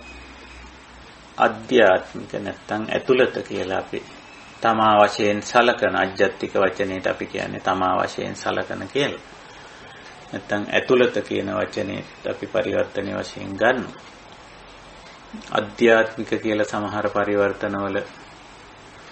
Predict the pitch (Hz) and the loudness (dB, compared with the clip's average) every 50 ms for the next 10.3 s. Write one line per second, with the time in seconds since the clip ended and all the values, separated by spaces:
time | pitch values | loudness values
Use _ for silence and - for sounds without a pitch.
0 | - - - - - - 101 98 98 98 95 - - 98 98 95 95 95 101 117 | -20 -20 -20 -20 -12 -6 -4 -2 -2 -2 -4 -4 -4 -6 -4 -2 -4 0 2 2
1 | 117 120 117 - 135 131 101 - - - - - - - - - - - - - | 2 2 2 2 0 -2 -2 -2 -8 -16 -20 -20 -20 -20 -20 -20 -20 -20 -20 -20
2 | - - - - - - - - - - - - - - - - - - - 104 | -20 -20 -20 -20 -20 -20 -20 -20 -20 -20 -20 -20 -20 -20 -20 -20 -20 -18 -14 -8
3 | - 104 107 107 104 127 - - 120 117 120 120 120 117 113 110 104 - - 113 | -6 -4 -4 -4 -4 -6 -2 0 2 4 4 6 6 6 6 4 4 2 0 -2
4 | 104 101 101 92 - 101 92 92 98 - - 120 127 131 120 110 - - - 113 | -2 -2 -4 -4 -2 -2 0 0 -2 -2 -2 -4 -4 -4 -4 -6 -8 -4 -4 -4
5 | 107 104 107 - 104 - 117 107 107 - - 107 98 - - - - - - - | -4 -2 -4 -4 -2 -2 0 2 2 0 0 -4 -4 -4 -6 -16 -20 -20 -20 -20
6 | - - - 98 95 98 95 - 101 104 117 131 117 101 101 98 98 101 98 - | -14 -6 -2 -2 -2 -2 -2 -4 -6 -4 -2 0 2 4 4 4 4 2 -2 -2
7 | - 104 101 101 104 - - - - - - - - - - - - - - - | -6 -6 -6 -6 -10 -12 -18 -20 -20 -20 -20 -20 -20 -20 -20 -20 -20 -20 -20 -20
8 | - - - - - - - - - 127 113 98 87 85 - - - - 131 127 | -20 -20 -20 -20 -20 -18 -6 2 4 4 4 4 2 0 -2 -4 -8 0 2 2
9 | 120 113 - 117 104 101 104 107 101 113 113 117 113 110 - 95 92 90 90 85 | 2 2 2 2 2 2 2 -2 0 2 2 2 2 0 -2 -4 -6 -6 -6 -10
10 | - - 107 110 139 | -12 -8 -6 -6 -6